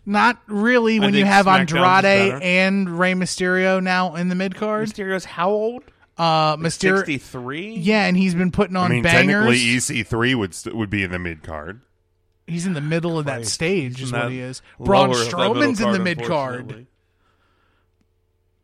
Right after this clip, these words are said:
Speaker 2: Braun
Speaker 3: It's
Speaker 2: Strowman
Speaker 3: Strom-,
Speaker 2: is correct.
Speaker 3: yeah.
Speaker 2: He's probably the upper mid card, I would think. Yeah.
Speaker 1: Yeah, the mid card for Raw is not. There's,
Speaker 3: Well, and
Speaker 1: there's
Speaker 3: let's,
Speaker 1: no
Speaker 3: let,
Speaker 1: trash
Speaker 3: let's get,
Speaker 1: anywhere
Speaker 3: let's
Speaker 1: on
Speaker 3: get,
Speaker 1: Raw.
Speaker 3: let's get technical. If you're not in a main event,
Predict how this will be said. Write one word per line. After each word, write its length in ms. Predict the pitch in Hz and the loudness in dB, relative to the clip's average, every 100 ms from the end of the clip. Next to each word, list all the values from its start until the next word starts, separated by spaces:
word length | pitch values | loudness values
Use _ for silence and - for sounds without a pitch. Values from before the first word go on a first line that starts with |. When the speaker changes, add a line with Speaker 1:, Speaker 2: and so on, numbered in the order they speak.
| _ | _
Speaker 2:
Braun 200 | - 120 | -14 -12
Speaker 3:
It's 120 | 120 | -10
Speaker 2:
Strowman 240 | - 123 120 | -8 -6 -4
Speaker 3:
Strom-, 180 | 110 95 | -2 -2
Speaker 2:
is 120 | - | -6
correct. 220 | - 135 | -4 -2
Speaker 3:
yeah. 120 | 90 | -2
Speaker 2:
He's 100 | 143 | -4
probably 260 | 127 135 123 | -2 -4 -4
the 120 | 127 | -2
upper 220 | 123 139 | -2 -4
mid 180 | 117 120 | -6 -8
card, 240 | 120 113 | -10 -10
I 60 | 123 | -10
would 160 | 131 - | -12 -14
think. 280 | 123 139 | -16 -14
Yeah. 180 | - 135 147 _ - | -14 -16 -18 _ -8
Speaker 1:
Yeah, 240 | 160 202 143 | 0 2 0
the 120 | 147 | -4
mid 300 | 160 220 311 | -2 -2 0
card 300 | - 254 226 | 2 2 2
for 140 | - 185 | -2 -2
Raw 280 | 170 180 | 2 4
is 160 | 160 139 | 2 0
not. 320 | 147 151 147 | -4 -6 0
There's, 200 | 214 247 - - - | 0 0 -6 -10 -2
Speaker 3:
Well, 180 | 123 | 0
and 60 | 123 | 2
Speaker 1:
there's 200 | 320 240 | 2 0
Speaker 3:
let's, 80 | 294 | 2
Speaker 1:
no 160 | 320 339 | 4 4
Speaker 3:
let, 220 | 135 139 | 2 0
Speaker 1:
trash 260 | 226 226 151 | 0 0 0
Speaker 3:
let's 180 | 160 | 0
get, 100 | 254 | 2
Speaker 1:
anywhere 260 | 165 220 151 | 2 2 2
Speaker 3:
let's 100 | 143 | 0
Speaker 1:
on 60 | 139 | 0
Speaker 3:
get, 120 | 156 | 0
Speaker 1:
Raw. 100 | 139 | 0
Speaker 3:
let's 180 | 143 135 | -2 0
get 180 | 147 117 | -4 -2
technical. 520 | 156 160 135 120 117 | -2 -2 0 2 2
If 140 | 117 107 | 0 0
you're 140 | 120 | 0
not 340 | 120 127 131 - | 2 2 0 -6
in 240 | - 123 | -8 -4
a 140 | 120 117 | 0 0
main 280 | 113 117 120 | 0 0 0
event, 420 | 107 113 113 | 0 -2 -2